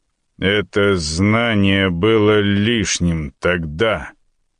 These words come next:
В этот раз в его голосе слышится металл. «Лишнее оно и сейчас».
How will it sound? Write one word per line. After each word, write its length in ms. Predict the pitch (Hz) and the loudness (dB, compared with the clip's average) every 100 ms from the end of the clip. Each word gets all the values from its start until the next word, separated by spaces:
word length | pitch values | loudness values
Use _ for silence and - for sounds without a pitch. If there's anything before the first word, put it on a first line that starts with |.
| _ _ _ | _ _ _
В 160 | 78 90 | -4 -4
этот 300 | 135 143 139 | -4 -6 -2
раз 320 | 131 139 - | 0 0 -2
в 60 | |
его 300 | 104 117 120 | -2 0 0
голосе 460 | 117 101 120 117 131 | 2 2 0 -2 -4
слышится 580 | - 95 104 - - 127 | -4 -2 -2 -2 -2 2
металл. 580 | 117 101 - 127 117 - _ _ _ _ _ _ _ | 2 0 -2 0 -2 -6 _ _ _ _ _ _ _
«Лишнее 1040 | - 82 95 113 - 113 113 113 113 110 110 | -6 -2 0 0 -2 0 2 2 2 0 2
оно 500 | 110 110 113 110 107 | 2 2 2 2 2
и 380 | 101 107 104 | 2 0 0
сейчас». 1400 | 101 - - 95 95 87 - - 95 90 - - - - | -2 -4 -2 0 0 -2 -4 -4 -2 -2 -4 -8 -10 -12